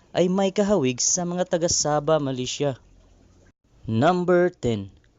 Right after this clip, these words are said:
Bajau. Ang Bajau ay tribo ng mga Muslim na nagmumula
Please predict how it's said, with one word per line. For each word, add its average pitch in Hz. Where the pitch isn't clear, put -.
Bajau. 113
Ang 107
Bajau 127
ay 175
tribo 160
ng 135
mga 160
Muslim 113
na 110
nagmumula 123